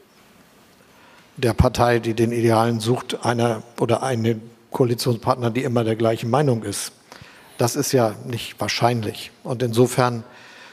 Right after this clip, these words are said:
glaube ich, geht's schon darum, ob man eine Koalition hat, die sich auf die Herausforderungen unserer Zeit konzentrieren will und nicht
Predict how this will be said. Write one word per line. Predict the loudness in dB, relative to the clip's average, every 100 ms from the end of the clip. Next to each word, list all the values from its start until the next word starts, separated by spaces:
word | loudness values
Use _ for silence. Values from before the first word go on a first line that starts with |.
| -20 0
glaube | 4 4 4
ich, | 0
geht's | 0 2
schon | 0 2
darum, | 2 2 -2
ob | -2 2
man | 2 0 -4 -16 -20 -20 -16 -2
eine | 0 2
Koalition | 2 2 2 2 2 4 0
hat, | -2 -2
die | -2
sich | -2 -2 -4
auf | -4
die | 0 0 0
Herausforderungen | 2 2 2 0 0 0 -2
unserer | -2 0 0
Zeit | 0 0 -2 -2
konzentrieren | -6 -4 -4 -6 0 0 2
will | 2
und | 2 -4
nicht | -6 -8 -12 -18